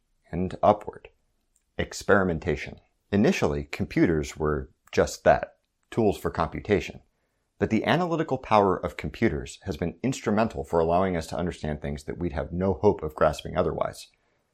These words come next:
Genetics, physics, astronomy, engineering. We might have collected millions of data points that would be totally meaningless if we didn't have that capacity for number crunching and simulation.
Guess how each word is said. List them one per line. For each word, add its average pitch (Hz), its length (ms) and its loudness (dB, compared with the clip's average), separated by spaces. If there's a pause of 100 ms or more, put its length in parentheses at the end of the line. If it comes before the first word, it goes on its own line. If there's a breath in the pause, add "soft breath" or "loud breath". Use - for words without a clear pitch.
Genetics, 95 540 4
physics, - 520 -2
astronomy, 87 640 2
engineering. 80 540 -2 (440 soft breath)
We 104 80 2
might 180 180 6
have 208 140 -2
collected 123 420 -2
millions 107 680 2
of - 80 -14
data 78 220 2
points - 420 -10
that 71 200 -4
would 87 180 -2
be 82 140 -6
totally 107 440 -2
meaningless 87 540 -2
if 80 100 -16
we 90 80 -4
didn't 107 380 -2
have 107 320 0
that 87 200 0
capacity 87 520 -6
for 80 160 -6
number 85 320 -2
crunching 71 400 -8
and 78 140 -8
simulation. 85 640 -6